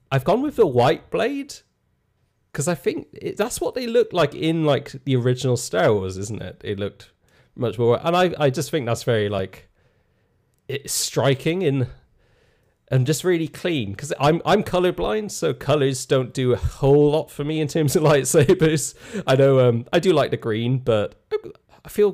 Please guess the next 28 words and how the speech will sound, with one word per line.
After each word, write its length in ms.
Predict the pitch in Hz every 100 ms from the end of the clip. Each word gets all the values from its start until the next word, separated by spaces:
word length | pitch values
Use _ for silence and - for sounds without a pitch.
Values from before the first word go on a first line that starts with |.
| -
being 240 | - 170 160
Irish 340 | 147 165 165
and 60 | 180
having 180 | 170 170
a 60 |
green 280 | 160 175 175
one 260 | 175 170 165
seems 340 | - 131 131
a 40 |
bit 140 | - -
cliche, 560 | - 123 - 131 160 - _ -
but 140 | -
the 80 | 160
white, 520 | 127 104 95 - - - _ _ _ _ _ _
white, 340 | 143 151 143 - _ _ _ _ _ -
cross-scarred, 880 | - 117 - - 120 117 113 110 - - _ _ _ _ _
chrome 360 | - 127 117 120
and 100 | 127
gold, 480 | 107 95 90 92 - _ -
but 60 | 139
not 160 | 160
too 160 | - 175
much 240 | 143 -
gold. 240 | 117 95 98
I 40 |
don't 180 | 120 131
look 160 | 143 -
tacky. 400 | 113 - -